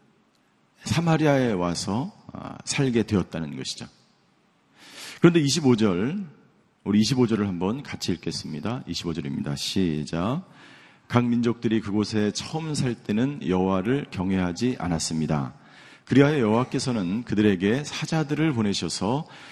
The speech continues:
그들 몇 사람을 죽게 하셨습니다." 그들은 하나님을 경외하지 않았어요. 그래서 하나님께서 그들에게 사자들을 보내셔서, 예,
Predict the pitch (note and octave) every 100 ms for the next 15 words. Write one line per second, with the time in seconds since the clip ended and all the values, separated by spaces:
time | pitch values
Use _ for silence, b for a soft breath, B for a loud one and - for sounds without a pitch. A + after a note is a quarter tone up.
0 | B - A2+ A#2 G#2 G2 - G#2 F#2+ F#2
1 | B2+ D#3+ D#3+ - G#2 - G#2 G2+ F#2+ -
2 | F#2+ - C#2+ C2 A#1+ - _ _ _ B
3 | B B B B B B _ _ _ _
4 | _ _ _ _ _ - D3 D#3+ D#3+ F#3
5 | G#3 F#3+ F#3 C#3 B2 C3+ B2 A#2 F#2+ F2+
6 | F#2 F#2 G#2+ A#2 G#2 F3+ F3 E3+ A#2+ B2
7 | B2 A2+ A#2+ G2+ F#2+ B2+ B B B -
8 | D3 E3 E3+ D#3+ D#3+ D#3+ B2 G#2+ G2+ F2+
9 | - D3 D#2+ - - _ _ _ - C#3